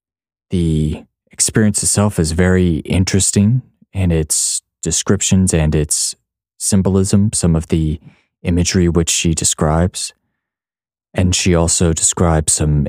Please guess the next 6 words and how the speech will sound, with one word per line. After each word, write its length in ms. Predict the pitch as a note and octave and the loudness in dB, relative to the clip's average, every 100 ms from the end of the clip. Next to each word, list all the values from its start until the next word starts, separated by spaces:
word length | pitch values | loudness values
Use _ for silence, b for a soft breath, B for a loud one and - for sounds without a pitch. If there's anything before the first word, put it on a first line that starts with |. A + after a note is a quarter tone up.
| - | 0
interesting 560 | F#2 F#2 - - D#2 | 0 0 -2 0 0
after 340 | D#2 F2 - D#2+ | 0 0 0 -4
effects 480 | - D2+ D2 - | 0 -2 -2 -4
of 160 | D2 D2 | -4 -6
the 400 | - C#2+ C#2+ - - | -6 -6 -6 -8 -12
experience. 760 | - - E2+ C#2+ C2+ - - | -4 -2 -2 -2 -4 -6 -10